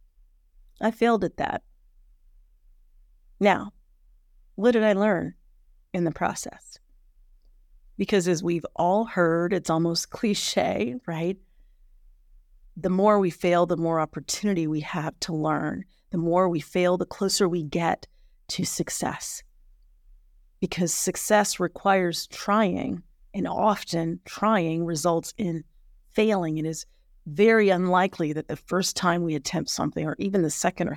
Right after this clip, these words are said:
third time, that we're going to succeed at it.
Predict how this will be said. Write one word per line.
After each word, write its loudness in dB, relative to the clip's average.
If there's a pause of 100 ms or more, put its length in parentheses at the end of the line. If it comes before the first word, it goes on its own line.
third -4
time, -2 (760)
that 0 (180)
we're -2
going 0
to -2
succeed -4
at -4
it. -10